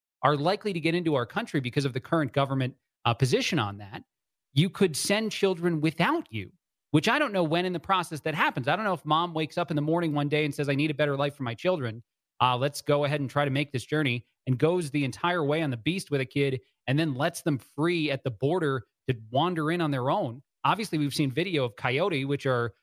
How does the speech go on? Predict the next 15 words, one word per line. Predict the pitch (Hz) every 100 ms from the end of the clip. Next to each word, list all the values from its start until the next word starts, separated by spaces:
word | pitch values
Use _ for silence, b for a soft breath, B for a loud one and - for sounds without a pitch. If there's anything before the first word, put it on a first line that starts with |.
| _ -
people | 165 123
hired | - 170 175 156
to | 127
help | 139 -
you | 120
cross | 143 131
a | 127
border, | 135 139 131 - _ _ _
throwing | 135 147 175 165
children | 139 180 190 135 123
three | 135 151
and | 151
five | 151 147 139
years | 127
old | 151 147 127